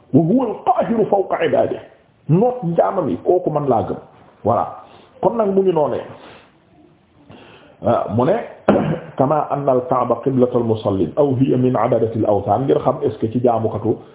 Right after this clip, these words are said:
euh, ñi nga xam ne ñooy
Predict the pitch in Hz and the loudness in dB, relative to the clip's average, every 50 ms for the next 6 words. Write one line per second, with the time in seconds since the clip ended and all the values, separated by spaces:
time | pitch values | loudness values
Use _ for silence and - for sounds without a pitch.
0 | - - _ - - 110 123 - 127 117 107 107 101 98 90 87 92 85 82 85 | -20 -20 _ -4 0 2 4 4 4 4 4 2 2 2 4 4 4 4 4 2
1 | 82 80 62 55 71 65 53 52 53 58 65 71 73 73 64 - 62 62 - - | 2 2 2 2 2 0 0 0 -2 -2 -2 0 0 0 0 -2 -4 -8 -10 -12
2 | - 50 50 50 - 52 57 60 57 50 50 53 60 60 57 58 57 57 57 58 | -18 -20 -20 -18 -14 -14 -12 -10 -10 -10 -8 -8 -8 -8 -8 -8 -8 -8 -8 -10
3 | 98 98 87 87 107 113 123 123 123 127 123 123 113 107 104 104 98 90 87 | -12 -12 -8 -2 0 2 2 2 2 2 -2 0 0 0 2 2 2 2 2